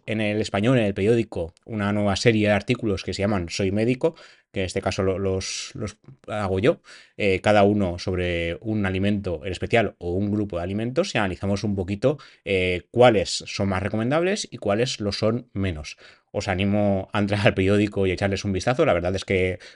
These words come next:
lo paso bastante bien escribiéndolos. Pero en este primer artículo del año, eh, de la serie Soy Médico y el primer capítulo del podcast, que será el de hoy, lo que hablaremos será sobre siete consejos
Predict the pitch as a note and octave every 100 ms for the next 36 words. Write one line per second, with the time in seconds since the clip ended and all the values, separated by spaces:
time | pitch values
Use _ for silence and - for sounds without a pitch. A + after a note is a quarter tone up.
0 | _ G#2 G2+ G#2 G2 G#2+ G2+ G2 G2+ -
1 | A2+ C#3 D#3 F#3+ - - _ - _ C#3
2 | B2+ C#3 E3 D#3+ D3+ B2+ C3 C3+ B2+ B2+
3 | C3+ C3+ B2+ A#2+ B2+ C3+ A2+ F#2+ - _
4 | G#2 F#2 F2 F2 F#2+ F#2 A2+ A2 - G#2+
5 | A#2 A2+ F#2+ E2 - - _ B2 G#2+ G2+
6 | F#2+ G#2 G2+ G#2 G2+ F#2+ A#2 - E2+ -
7 | E2+ E2+ F2 F#2 - A2 C3 D3+ F#3+ -
8 | - _ F#3 F#3+ D#3 A#2+ A2+ C3+ A#2 A2+
9 | B2+ B2 G#2 - C#3+ D3 - A2 C3 C3
10 | F3 -